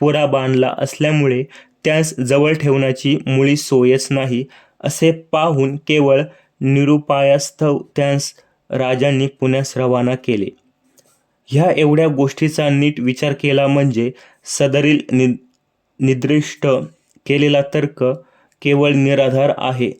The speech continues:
असे म्हणावे लागते. जिजाबाईंचा पहिला मुलगा संभाजी हा पित्याच्या अनुरोधाने वागून प्राप्त स्थितीमध्ये समाधान मानून राहणारा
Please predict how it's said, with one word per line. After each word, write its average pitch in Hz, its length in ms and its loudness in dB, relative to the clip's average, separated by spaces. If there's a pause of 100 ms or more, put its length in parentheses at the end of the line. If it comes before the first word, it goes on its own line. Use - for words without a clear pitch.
(120)
असे 139 220 -2
म्हणावे 117 500 0
लागते. - 440 -8 (600)
जिजाबाईंचा 160 800 2
पहिला 143 600 0
मुलगा 147 340 2
संभाजी 139 720 0 (440)
हा 147 180 -4
पित्याच्या 147 600 -2
अनुरोधाने 139 720 0
वागून 135 500 0
प्राप्त 139 460 -4
स्थितीमध्ये 139 600 0
समाधान 135 520 0
मानून 135 420 2
राहणारा 139 680 0